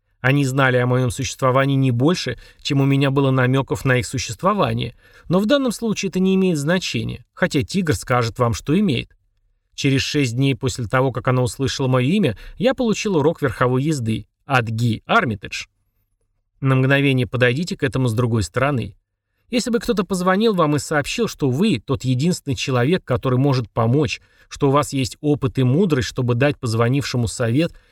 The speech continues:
и он готов проехать через всю страну, чтобы посетить вас ради этого совета в любое выбранное вами время, разве вы попросили бы его вас более не беспокоить? Итак,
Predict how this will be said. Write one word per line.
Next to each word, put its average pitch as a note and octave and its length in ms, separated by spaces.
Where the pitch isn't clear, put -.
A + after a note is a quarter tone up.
и C#3+ 80
он C#3 140
готов - 320
проехать C3 440
через C3 280
всю - 140
страну, C#3 420
чтобы A#2+ 260
посетить C3+ 500
вас C3 220
ради C3 260
этого B2 180
совета C3 440
в A#2 80
любое C3 360
выбранное B2+ 420
вами A#2+ 260
время, A#2+ 420
разве C#3+ 320
вы C3+ 140
попросили C3+ 560
бы A3+ 80
его A3+ 220
вас D3+ 260
более C3 460
не A#2+ 120
беспокоить? - 720
Итак, - 380